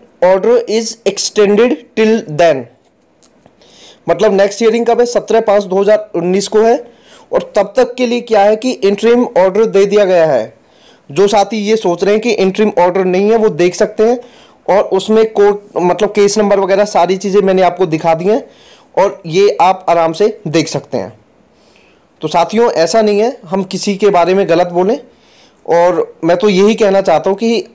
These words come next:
हम, आप देखो, जो भी है, टीचर के लिए ये चीज़ें गलत होती हैं कि हम किसी को गलत बोलें। तो साथियों, उम्मीद है कि जल्द से जल्द कुछ अच्छा होगा और बहुत ही पॉजिटिव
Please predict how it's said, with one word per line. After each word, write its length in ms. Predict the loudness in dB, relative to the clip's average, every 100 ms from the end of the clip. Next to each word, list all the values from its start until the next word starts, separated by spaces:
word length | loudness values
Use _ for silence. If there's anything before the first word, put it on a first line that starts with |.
| -4
हम, 240 | -2 -2 0
आप 340 | 0 0 -8 _ _ _ _ -14
देखो, 300 | -4 0 2 0 -2
जो 180 | -2 0
भी 140 | 2
है, 120 | 0 0
टीचर 400 | -4 -4 0 0
के 140 | 0 -2
लिए 200 | 0 -2 -4
ये 140 | -6 -6
चीज़ें 340 | -4 -2 0
गलत 220 | 2 0 -2
होती 200 | -4 -2
हैं 80 | -2
कि 100 | -4
हम 100 | -4
किसी 240 | -8 -6
को 120 | -4 -2
गलत 260 | -2 -2
बोलें। 320 | -2 -4 -4 -10 _ _ _ _ _ _ -12
तो 80 | -6
साथियों, 420 | -2 -2 0 0
उम्मीद 320 | 2 2 0 0
है 120 | -2
कि 180 | -2 -2
जल्द 240 | 0 -2
से 140 | 0
जल्द 220 | 0 0 -2
कुछ 220 | -6 -4 -4
अच्छा 280 | -4 0
होगा 300 | 0 0 -2 -4 _ _ _ -20 -10
और 80 | -6
बहुत 300 | -2 0 2
ही 60 | 0
पॉजिटिव 560 | 0 0 2 0 -2